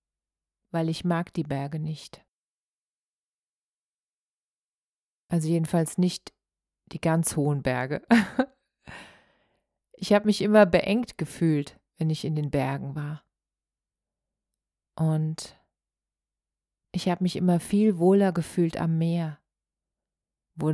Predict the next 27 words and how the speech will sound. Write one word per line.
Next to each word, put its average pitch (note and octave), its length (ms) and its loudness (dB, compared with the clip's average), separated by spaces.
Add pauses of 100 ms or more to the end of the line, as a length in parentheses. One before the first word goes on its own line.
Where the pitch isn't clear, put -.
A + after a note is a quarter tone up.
(140)
eine D#3 280 0
Weite D3+ 440 2
ist, - 440 -6 (160)
wo E3 120 0
es - 100 -4
flach E3 440 -4
ist, - 540 -10 (1000)
wo E3+ 120 0
ich E3+ 220 0
ganz F3+ 340 0
weit E3 320 0
blicken E3+ 380 0
kann, C#3+ 480 -6
wo - 60 -6
der D3 140 0
Blick D#3 260 -2
frei D#3+ 500 -4
ist. - 560 -6 (2750)
Und F#3 180 2
ich F3+ 140 -2
habe G3 180 2
ihm G3 140 4
das F#3 180 0
nie G3+ 180 4
gesagt, F#3+ 480 0
weil F3 140 4
ich's F3 320 -2